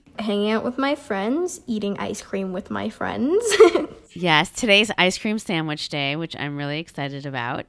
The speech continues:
Speaker 1: I did not know that.
Speaker 2: Yes, so you have to go get an ice cream sandwich. I plan on getting one.
Speaker 1: Same. Now I'm like, "Ice cream sandwiches." <laughs>
Speaker 2: And right now you can't stop thinking about ice cream sandwiches.
Speaker 1: <laughs>
Speaker 2: You know, we're living this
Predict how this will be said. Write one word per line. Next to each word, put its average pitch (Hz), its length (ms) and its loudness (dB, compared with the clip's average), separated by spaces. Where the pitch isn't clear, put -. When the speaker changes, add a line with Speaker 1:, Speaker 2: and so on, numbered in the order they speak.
Speaker 1:
I - 220 -6
did 226 180 0
not 226 300 2
know 311 260 -2
that. - 600 -12
Speaker 2:
Yes, 147 400 -2
so 196 160 -4
you 175 220 -2
have 160 100 -6
to - 80 -10
go 190 100 0
get 185 140 -2
an 185 80 -2
ice 165 160 -2
cream 202 160 -8
sandwich. 147 360 -6
I 147 120 -8
plan 151 260 -6
on 160 80 -6
getting 143 300 -10
one. 117 300 -18
Speaker 1:
Same. 220 480 -2
Now 220 160 -2
I'm 220 140 0
like, 190 340 -4
"Ice 220 140 -4
cream 254 180 0
sandwiches." 202 640 -4
<laughs> 247 40 2
Speaker 2:
And 214 160 -2
right 190 220 2
now 190 140 6
you 220 140 -2
can't 240 200 -4
stop 190 140 -4
thinking 175 180 -4
about 160 160 -6
ice 151 160 -12
cream 156 160 -20
sandwiches. 294 480 4
Speaker 1:
<laughs> - 40 -8
Speaker 2:
You 254 100 -4
know, 233 80 -2
we're 233 120 0
living 269 280 0
this 262 220 -4